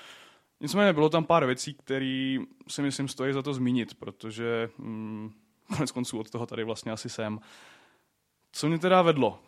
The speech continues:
k tomu dříve vyřčenému tvrzení? První věc, která mě trošku praštila do nosu, byla volba postav.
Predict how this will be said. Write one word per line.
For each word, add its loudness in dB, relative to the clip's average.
k -20
tomu -2
dříve -4
vyřčenému -2
tvrzení? -2
První 0
věc, 2
která 2
mě -2
trošku -2
praštila -2
do 0
nosu, -2
byla 4
volba 2
postav. -8